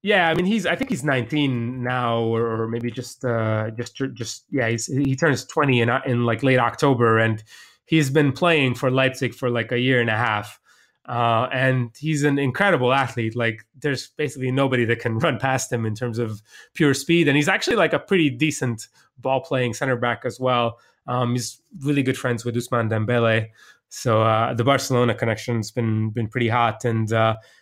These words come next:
I, I probably don't see that this year. Um, I think, you know, uh, jumping at nineteen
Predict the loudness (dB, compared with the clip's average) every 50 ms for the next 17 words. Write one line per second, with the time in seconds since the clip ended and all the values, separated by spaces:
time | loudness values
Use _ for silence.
0 | _ _ _ _ _ _ -4 -2 0 2 2 2 2 2 0 0 0 0 -2 0
1 | 0 0 0 0 0 0 0 0 2 2 2 2 0 -2 -2 0 2 4 4 2
2 | 0 -2 -6 -6 -6 -4 -4 -2 0 2 4 4 4 4 2 -2 -10 _ -8 -4
3 | -2 0 0 0 0 0 -2 -2 -2 -2 -2 -2 -4 _ _ _ -4 -2 0 0
4 | 0 0 -2 _ _ _ _ _ _ -8 -4 0 2 2 4 4 2 2 0 -2
5 | -6 _ -12 -6 -2 0 0 0 0 0 0 2 2 0 0 -2 -2 -4 -4 -2
6 | -2 -2 0 -2 -2 -6